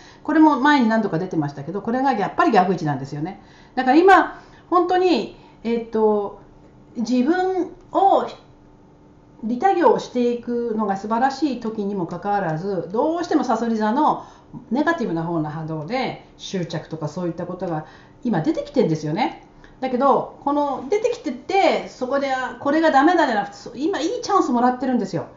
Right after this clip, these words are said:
だからこれがチャレンジャー出てる時は、今は、なんていうのかな、利他行をしていきなさい。ちょっと自分のエゴをばっかり深いところ見ていきなさいと。ね。えっと、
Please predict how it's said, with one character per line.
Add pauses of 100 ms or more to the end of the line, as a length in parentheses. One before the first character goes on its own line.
(360)
だ
か
ら
こ
れ
が
チ
ャ
レ
ン
ジ
ャ
ー
出
て
る
時
は、 (280)
今
は、 (300)
な
ん
て
い
う
の
か
な、 (200)
利
他
行
を
し
て
い
き
な
さ
い。
ち
ょ
っ
と
自
分
の
エ
ゴ
を
ば
っ
か
り
深
い
と
こ
ろ
見
て
い
き
な
さ
い
と。 (400)
ね。 (260)
え
っ
と、